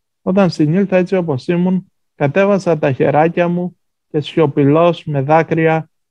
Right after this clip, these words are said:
προχώρησα πάλι με βρεγμένα τα μάτια μου. Λοιπόν, και συνεχίζει παρακάτω, Κατά το απογευματάκι της ίδιας ημέρας,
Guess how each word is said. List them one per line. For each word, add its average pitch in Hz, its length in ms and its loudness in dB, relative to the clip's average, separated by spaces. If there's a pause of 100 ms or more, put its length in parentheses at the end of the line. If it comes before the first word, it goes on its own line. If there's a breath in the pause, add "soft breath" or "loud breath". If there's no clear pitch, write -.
προχώρησα 156 680 0
πάλι 147 320 0
με 139 160 -4
βρεγμένα 135 580 -6
τα 135 140 -4
μάτια 139 400 -4
μου. 135 240 -14 (2250)
Λοιπόν, 160 440 2 (220)
και 160 180 0 (200)
συνεχίζει 160 840 2
παρακάτω, 139 840 0 (560)
Κατά 147 300 2
το 156 120 0
απογευματάκι 151 880 2
της 156 220 -6
ίδιας 170 400 -2
ημέρας, 151 560 -2